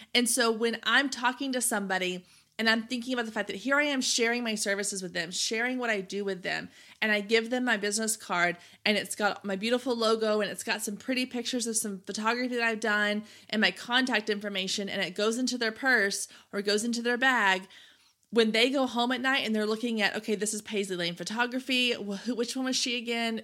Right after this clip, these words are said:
What were we talking about?" They have to then go to my website,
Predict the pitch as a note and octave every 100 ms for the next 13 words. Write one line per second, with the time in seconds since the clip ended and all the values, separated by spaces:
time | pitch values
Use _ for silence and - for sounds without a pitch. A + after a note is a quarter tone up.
0 | - G#3 G3+ A3 A#3+ A#3 A#3 B3 A#3 A3
1 | A3 G#3+ - - - _ _ _ _ -
2 | A3+ B3+ D4+ E4 D#4 B3+ A#3 G#3+ A#3+ C#4+
3 | A#3 G#3+ B3+ - F3+ D#3+ D#3